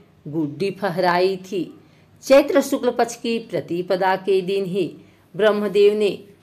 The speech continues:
सृष्टि का निर्माण किया था, इसलिए इस दिन ब्रह्मदेव की पूजा का महत्व है।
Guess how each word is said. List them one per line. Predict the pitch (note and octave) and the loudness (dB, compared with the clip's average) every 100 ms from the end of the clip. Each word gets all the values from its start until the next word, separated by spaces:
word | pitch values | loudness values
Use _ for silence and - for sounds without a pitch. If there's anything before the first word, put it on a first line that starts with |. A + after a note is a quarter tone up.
| - | -20
सृष्टि | - G3+ G#3+ - C#4+ D4+ | -12 -6 -6 -2 0 2
का | D4 A3 | 2 2
निर्माण | G3+ D#3+ D3 C3+ C#3+ D#3 | 2 -4 -4 -4 -4 -4
किया | D#3 E3 D#3 | -4 -2 -2
था, | D3+ - C#3+ - - _ _ _ - | -2 -4 -8 -8 -16 _ _ _ -10
इसलिए | A3 G#3+ G#3 G#3+ G3 - - - - | -8 -8 -2 4 4 2 -16 -14 -8
इस | G3+ F#3+ | -8 0
दिन | A3 F#3+ | 0 0
ब्रह्मदेव | D3 D#3 D#3+ F3 F3+ F#3 | -2 -4 -4 0 2 2
की | F3+ F#3+ | 0 -6
पूजा | F3+ F#3 F3+ F3 F3+ | -6 -4 -4 -2 -4
का | F3+ F#3+ F3+ | -4 -2 -2
महत्व | F3+ D3 C#3 - C#3+ _ D#3+ | -2 -8 -10 -12 -14 _ -6
है। | D#3 D3+ C#3 | -6 -8 -12